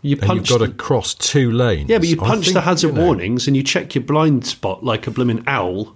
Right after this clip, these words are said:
Speaker 1: and you just pull over.
Speaker 2: I don't know. Would you punch the hazard? I suppose
Speaker 1: I
Speaker 2: the
Speaker 1: punch the
Speaker 2: trouble is
Speaker 1: hazards
Speaker 2: then
Speaker 1: instantly.
Speaker 2: it's not clear what's going on.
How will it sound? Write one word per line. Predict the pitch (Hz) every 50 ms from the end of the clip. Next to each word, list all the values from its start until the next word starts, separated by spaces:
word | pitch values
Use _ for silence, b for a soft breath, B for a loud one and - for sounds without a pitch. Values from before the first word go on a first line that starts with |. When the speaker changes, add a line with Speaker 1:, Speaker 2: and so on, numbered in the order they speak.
| _ -
Speaker 1:
and | 127 127
you | 127 131
just | - 123 - - -
pull | - - 151 143 131
over. | 123 127 131 117 - 90 82 - B B B B B B B B B B B B B B B B B B B _ _ -
Speaker 2:
I | - 101
don't | 95 - 90
know. | 95 123 117
Would | 95 98 98
you | 110
punch | 104 - 131 123 - -
the | 113 104
hazard? | 110 127 127 123 139 107
I |
suppose | 104 - - 143 131 120
Speaker 1:
I | 147 190
Speaker 2:
the | -
Speaker 1:
punch | - 165 135 123
the | -
Speaker 2:
trouble | 117 - 120
is | 107
Speaker 1:
hazards | 113 123 117
Speaker 2:
then | 135 156
Speaker 1:
instantly. | - - - - - - -
Speaker 2:
it's | - - -
not | 131 127 - -
clear | - - - 123 113 110 104
what's | 98 98 90 -
going | - - - 104 95 92 92 92 98
on. | 107 98 73 67 67 69